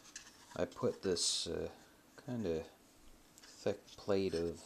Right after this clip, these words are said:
uh, steel. It's kinda heavy. Not really, really heavy, but heavy enough that it gives it a little bit more weight. So I double-sided taped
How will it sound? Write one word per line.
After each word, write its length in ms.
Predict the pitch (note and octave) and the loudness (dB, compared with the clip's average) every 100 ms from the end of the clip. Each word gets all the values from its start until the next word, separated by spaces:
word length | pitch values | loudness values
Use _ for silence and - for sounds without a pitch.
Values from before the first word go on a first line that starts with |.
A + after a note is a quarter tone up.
| - | -6
uh, 180 | D#2+ D#2+ | -2 -2
steel. 680 | - - G2 F#2+ G#2 G#2+ A2 - | -2 0 0 4 6 6 0 -12
It's 100 | - | -10
kinda 400 | - A#2 G2+ E2 | -2 0 0 0
heavy. 480 | - F2+ E2+ F#2+ F2+ - - - - - | 0 0 2 0 -4 -10 -20 -20 -20 -6
Not 200 | C3+ G2+ | -2 -2
really, 540 | - F2 F#2 F#2 E2+ E2 | 0 4 6 8 6 4
really 360 | E2 E2 D#2+ | 2 0 0
heavy, 420 | D#2+ E2+ E2 F2 F2 | -2 -4 -2 -2 -2
but 200 | E2+ - | -2 -2
heavy 400 | G#2+ F#2+ F2 E2 | 0 0 0 -2
enough 440 | D#2+ E2+ E2+ - - | -2 -4 -4 -6 -2
that 160 | E2 | 0
it 180 | D#2+ - | 0 -4
gives 320 | E2+ E2+ D#2+ | -4 -4 -2
it 100 | E2+ | -4
a 60 | D#2+ | -4
little 320 | D2+ D#2 D#2+ E2+ | -2 -4 -4 -4
bit 200 | D#2+ - | -4 -4
more 240 | E2 D#2+ | -6 -4
weight. 440 | D2+ E2 F2 F#2 - - - - - - - - - - - - - - | -2 -2 -2 -4 -8 -20 -20 -20 -20 -20 -20 -20 -20 -20 -20 -20 -20 -18
So 280 | - - E2+ | -8 -2 0
I 160 | D#2+ E2 | 2 0
double-sided 1000 | D#2+ G#2+ G#2 F#2+ - G2+ F#2+ E2+ D#2+ - | 6 6 6 2 2 2 2 0 -4 -6
taped 480 | G2 F2+ - - | -2 -2 -6 -16